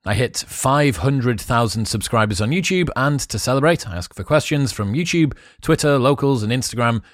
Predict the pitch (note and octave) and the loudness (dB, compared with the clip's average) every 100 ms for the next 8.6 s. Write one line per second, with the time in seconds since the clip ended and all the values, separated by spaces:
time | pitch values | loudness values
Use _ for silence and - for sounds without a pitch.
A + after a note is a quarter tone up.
0 | _ - B2+ D3+ D#3+ D#3 B2+ C3 C3 C3 | _ 0 2 4 6 4 2 0 2 2
1 | A2+ C3 C#3+ C3 B2 D3 - - E2+ F#2+ | 2 0 0 -2 -2 -2 -4 -8 -6 -4
2 | G2+ F#2+ - G#2 G2+ - G2 - - G2 | -4 -4 -4 -2 -2 -2 -4 -4 -6 -2
3 | A#2+ - A#2 G#2 - _ A2 A#2+ C3 A2 | 0 0 0 0 -2 _ 0 2 2 2
4 | - F#2+ D2+ C2+ - _ _ _ A2 B2 | 0 -2 -2 -10 -12 _ _ _ 0 2
5 | C3+ C3+ C3 - G#2+ - G#2+ G2 C#3+ - | 4 4 2 0 -4 -2 -2 0 0 0
6 | B2+ - B2 A2 A2 A#2 A2 G#2 G2 F#2 | -2 -2 -2 0 0 0 0 0 0 0
7 | A2+ A#2+ - B2 A2+ G#2+ - B2+ A#2 - | 0 2 0 0 0 -2 -2 -6 -6 -6
8 | G#2 G#2+ G2+ A#2+ A#2+ | -4 -2 -2 0 0